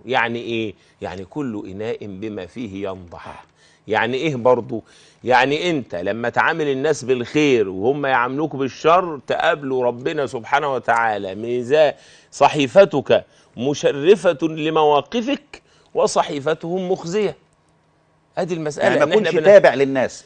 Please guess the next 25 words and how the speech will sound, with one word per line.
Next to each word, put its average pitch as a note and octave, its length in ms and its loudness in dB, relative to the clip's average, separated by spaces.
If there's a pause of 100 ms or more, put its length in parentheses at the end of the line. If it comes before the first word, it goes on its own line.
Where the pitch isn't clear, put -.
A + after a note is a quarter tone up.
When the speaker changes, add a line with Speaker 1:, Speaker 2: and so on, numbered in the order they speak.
(140)
Speaker 1:
إن A#2+ 60 -4
Speaker 2:
يعني F3+ 160 2
Speaker 1:
إحنا G3+ 200 0
بنعامل F3+ 420 0
ربنا. D3+ 500 -2 (200)
Speaker 2:
آه. D#2 140 -6 (140)
Speaker 1:
أنت A2+ 180 -6
ما B2 140 0
تزعلش B2 720 0
إن G2+ 260 -10
الناس A#2+ 340 -6
بيعاملوك A2 540 -6
وحش D3 520 0 (560)
أو B2 300 2 (240)
بيردوا A#2+ 600 0
إليك C3 340 0
الإساءة، A2+ 500 -2
ال-، G2+ 340 -6
ال-، G2 180 -8
الإحسان A#2+ 600 -4
بالإساءة، - 600 -10 (680)
وإنما F#3+ 600 -2 (580)
أنت D3+ 240 -2
تعامل C3 480 -2
الله، G2 400 -4